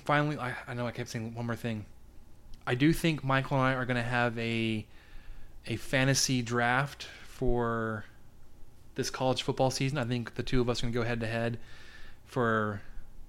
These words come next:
Big twelve. I think we're gonna draft a, a Big twelve only team. Um, we'll do that here on the show one night here in a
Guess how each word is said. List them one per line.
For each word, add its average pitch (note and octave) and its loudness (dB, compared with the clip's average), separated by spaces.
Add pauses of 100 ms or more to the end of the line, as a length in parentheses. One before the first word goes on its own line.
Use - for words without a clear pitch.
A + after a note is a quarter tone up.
(480)
Big B2 2
twelve. C3+ 2
I B2 0
think A#2 -2
we're A#2+ 2
gonna A2+ 2
draft A#2 0
a, A2+ -2
a G#2+ -4 (420)
Big A#2+ 0
twelve A#2+ 2
only A#2 0
team. A#2+ -4 (800)
Um, A2+ -4
we'll B2 -2
do B2 2
that A#2 0
here B2 0
on A#2+ 2
the A#2 0
show A#2 4
one A#2 2
night A#2 2
here B2 -4
in A#2 0
a A2+ 0